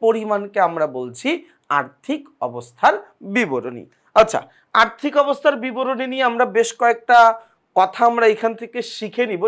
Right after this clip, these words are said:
সেটা হচ্ছে, দেখো, আর্থিক অবস্থার বিবরণী এটা হচ্ছে আমাদের হিসাবকালের শেষের দিনে প্রস্তুত করা হয়। আচ্ছা, এরপরে এই বিবরণী বিশ্লেষণ করে সিদ্ধান্ত গ্রহণ করা যায়। ব্যবসায়ের সব সম্পদ,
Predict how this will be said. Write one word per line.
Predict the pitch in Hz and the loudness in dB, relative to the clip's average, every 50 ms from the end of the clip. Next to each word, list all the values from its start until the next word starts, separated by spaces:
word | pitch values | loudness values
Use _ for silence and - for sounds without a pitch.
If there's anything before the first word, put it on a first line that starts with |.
| 226 220 | -2 -2
সেটা | 220 190 220 | -2 -4 -4
হচ্ছে, | 214 214 214 190 175 | -4 -4 -2 -2 -2
দেখো, | 175 - 220 262 - - - - - _ _ - - | 0 0 0 0 0 -2 -6 -20 -20 _ _ -2 -2
আর্থিক | 202 202 - _ - 269 269 - 262 254 | -2 -2 -4 _ -8 -6 0 2 2 2
অবস্থার | 254 262 247 247 - - - 277 277 277 262 208 196 | 2 0 -2 -4 -6 0 2 2 2 2 0 -4 -6
বিবরণী | 247 240 208 247 240 233 247 240 226 247 254 269 277 _ _ _ _ _ 208 | -8 -4 0 2 2 4 4 2 0 -2 -6 -6 -8 _ _ _ _ _ -4
এটা | 208 233 233 226 | 0 2 2 2
হচ্ছে | 233 226 - 240 226 | 2 2 0 0 0
আমাদের | 202 214 214 226 240 196 185 | 2 2 0 -2 -4 -4 -6
হিসাবকালের | - 202 - 226 220 214 214 - - 214 202 214 254 294 - - _ _ _ _ _ - - | -14 -4 0 2 2 2 0 -2 0 2 4 4 4 2 2 -2 _ _ _ _ _ -16 -6
শেষের | - 254 247 - - - 277 214 196 196 - | -4 -4 -4 -2 -2 -4 -4 -4 -6 -10 -8
দিনে | 254 214 233 226 226 - | -4 -2 -4 -4 -4 -6
প্রস্তুত | 185 180 - - - 180 175 - _ _ - | -10 -10 -10 -12 -12 -14 -14 -14 _ _ -2
করা | 143 135 131 123 120 123 - | 0 0 2 0 -2 0 2
হয়। | 190 185 147 127 - - _ _ _ _ _ - | 2 2 2 0 -4 -14 _ _ _ _ _ -4
আচ্ছা, | 156 147 - 131 - - _ _ _ - - | -4 -2 -4 -8 -10 -12 _ _ _ -2 0
এরপরে | 220 226 226 254 262 240 - - 240 262 | 2 2 2 2 0 0 2 2 2 2
এই | 277 294 294 226 254 | 2 0 -2 -4 -6
বিবরণী | 262 220 262 269 269 269 277 233 277 262 202 202 | -6 -2 -2 0 0 0 -2 -4 -6 -8 -8 -10
বিশ্লেষণ | 240 - - - 247 240 240 233 - 262 247 247 247 247 - 233 | -12 -12 -8 -2 2 2 2 4 4 2 2 2 0 -2 2 4
করে | 233 226 196 139 107 - - _ _ _ _ - | 4 6 6 4 2 -2 -12 _ _ _ _ -12
সিদ্ধান্ত | - 254 220 185 - _ - 220 254 254 254 247 254 277 269 269 214 190 | -10 -10 -10 -10 -12 _ -2 0 0 0 -2 -4 -2 0 0 0 0 -4
গ্রহণ | 208 202 175 214 233 233 240 233 | -6 -4 -4 -4 -4 -4 -4 -2
করা | 240 233 233 233 226 190 | 0 2 4 4 4 4
যায়। | 214 214 214 220 220 _ _ _ _ _ _ - | 4 2 2 2 -2 _ _ _ _ _ _ -4
ব্যবসায়ের | 131 151 208 214 214 - - - 254 233 247 262 269 262 - - | 2 4 4 4 4 0 -2 0 2 4 6 4 4 2 -2 -2
সব | - 254 247 247 247 - - - - - | 0 0 0 0 -2 -8 -20 -20 -12 -2
সম্পদ, | - 214 220 220 226 226 214 - 240 240 240 233 | 0 0 0 0 -2 -8 -6 0 4 4 4 4